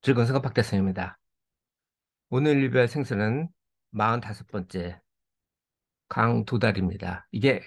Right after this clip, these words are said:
강도다리가 아니고 강리버란 뜻이에요. 도다리. 그 어제까지 했던 넙치 두 개와는 달리 같이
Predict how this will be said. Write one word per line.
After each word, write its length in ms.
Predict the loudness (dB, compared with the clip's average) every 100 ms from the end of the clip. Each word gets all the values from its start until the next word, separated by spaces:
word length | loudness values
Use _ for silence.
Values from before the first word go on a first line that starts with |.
| -18 _ _ _
강도다리가 760 | 0 4 6 8 6 4 2 0
아니고 560 | 0 0 4 4 2 -4 _ _ _ _ _
강리버란 1400 | -2 2 4 2 0 _ _ _ _ -4 0 4 6 4
뜻이에요. 540 | -2 -8 -6 -4 -4 -6 _ _ _
도다리. 520 | -4 0 0 0 -4 -12 _ _ _ _ 0
그 100 | 4
어제까지 840 | 4 6 6 6 4 4 2 2
했던 560 | -2 0 2 2 0 -2
넙치 460 | -4 -4 -4 -14 -14
두 140 | -8 0
개와는 380 | 4 4 2
달리 540 | 0 0 0 0 -2 -4 _ _ _ _ _ _ _
같이 340 | -6 -4 -6